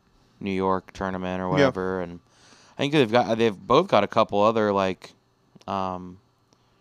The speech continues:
Speaker 1: not tur-, big, I should say big non-conference games that they were able to schedule probably
Speaker 2: Yeah.
Speaker 1: because they weren't doing a challenge of
Speaker 2: That's
Speaker 1: some
Speaker 2: true.
Speaker 1: sort.
Speaker 2: Yeah, Purdue's, uh, looking good so far. They're almost the unanimous number one.
Speaker 1: Yeah,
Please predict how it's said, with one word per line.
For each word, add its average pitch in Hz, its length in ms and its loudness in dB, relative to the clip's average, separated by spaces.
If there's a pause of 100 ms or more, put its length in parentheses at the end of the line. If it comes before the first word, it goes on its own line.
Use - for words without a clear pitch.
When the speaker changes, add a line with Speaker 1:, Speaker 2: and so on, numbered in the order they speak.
(440)
Speaker 1:
not 110 240 0
tur-, - 300 -6
big, 120 420 2
I 120 140 0
should 113 160 -10
say 120 100 0
big 101 300 -4
non-conference 92 600 -6
games 85 420 -18 (520)
that 101 100 -4
they 98 100 -4
were 95 80 -2
able 90 140 -4
to 90 60 -8
schedule 92 300 -8
probably 95 500 -8
Speaker 2:
Yeah. 127 220 -8
Speaker 1:
because 101 400 -8
they 104 100 -10
weren't 98 240 -10
doing 98 220 -6
a 98 60 -10
challenge 98 420 -6
of 101 40 -2
Speaker 2:
That's 151 120 -2
Speaker 1:
some 101 100 -6
Speaker 2:
true. 127 100 -6
Speaker 1:
sort. 101 200 -2 (840)
Speaker 2:
Yeah, 143 100 2
Purdue's, 165 560 4
uh, 151 280 6
looking 139 360 0
good 147 180 2
so 123 200 -2
far. 127 240 0
They're 131 180 4
almost 139 300 -2
the 131 400 2
unanimous 135 520 -4
number 135 220 -2
one. 127 340 -4
Speaker 1:
Yeah, 120 400 6